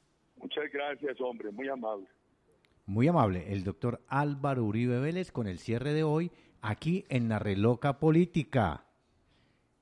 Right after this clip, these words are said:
Speaker 2: La his-, la, ¿cómo es que dice? El tiempo nos da la razón. Primero,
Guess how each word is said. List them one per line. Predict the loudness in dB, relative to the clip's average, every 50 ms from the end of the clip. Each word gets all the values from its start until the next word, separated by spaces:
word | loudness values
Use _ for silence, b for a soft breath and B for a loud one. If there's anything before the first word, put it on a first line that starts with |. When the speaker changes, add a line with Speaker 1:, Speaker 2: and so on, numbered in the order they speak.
| _ _ _ _ _ -6
Speaker 2:
La | 0 2 2 2
his-, | 2 -2 -6 -14 -8
la, | -4 -2 0 0 -2 -4
¿cómo | -4 -4 -2 -2
es | -2 -2
que | -2 -4
dice? | -4 -2 -4 -6 -8 _ _ _ -4
El | -2 -2 -2 -4
tiempo | -2 2 2 2 2 0 -2 -2 -2 -2
nos | 0 0 -2 -4 -4 -4
da | -2 -2 -2
la | 0 -2 -2 -2
razón. | -2 -4 -6 -4 -2 0 0 0 -2 -6 _ _ 0
Primero, | 2 4 6 6 6 6 6 4 2